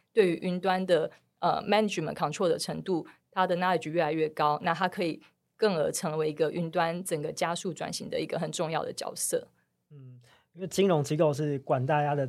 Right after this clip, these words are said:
Speaker 2: 财产嘛，所以在很，做很多事情上面都有比较严格跟特殊的规范。所以 Queena，从你过去的这个经验里面哦，如何跟，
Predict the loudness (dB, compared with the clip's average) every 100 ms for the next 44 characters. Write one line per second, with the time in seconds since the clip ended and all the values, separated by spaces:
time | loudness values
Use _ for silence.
0 | -6 -6 -4 -2 -4 -4 -4 -2 2 4
1 | 4 4 6 6 6 4 0 0 2 4
2 | 4 2 -2 -16 -14 2 4 4 2 0
3 | 0 2 0 0 -4 -4 -4 -4 -4 -4
4 | -4 -8 _ 0 2 2 0 0 0 0
5 | 0 0 -2 -2 -4 -4 -10 _ _ -2
6 | 4 4 4 0 -2 -4 -2 0 2 0
7 | 2 2 2